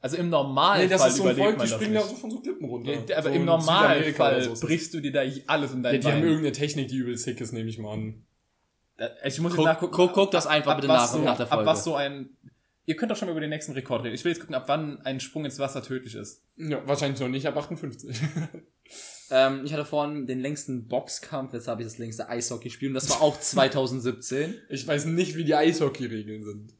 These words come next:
Speaker 3: Nee, da geht, da gibt, hast du ja drei... Ähm, drei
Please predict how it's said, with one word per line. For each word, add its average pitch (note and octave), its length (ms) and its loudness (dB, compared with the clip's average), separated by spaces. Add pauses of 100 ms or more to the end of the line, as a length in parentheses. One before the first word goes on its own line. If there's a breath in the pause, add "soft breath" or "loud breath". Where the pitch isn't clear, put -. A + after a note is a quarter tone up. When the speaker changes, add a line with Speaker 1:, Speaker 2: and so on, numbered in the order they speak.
Speaker 3:
Nee, C3+ 200 -2
da A#2 140 2
geht, A#2+ 260 -4
da B2 120 -4
gibt, B2+ 200 -8
hast D3 140 -8
du B2+ 60 -2
ja A#2+ 40 -2
drei... B2 560 -2
Ähm, A#2+ 680 -4 (2000)
drei A#2+ 540 -2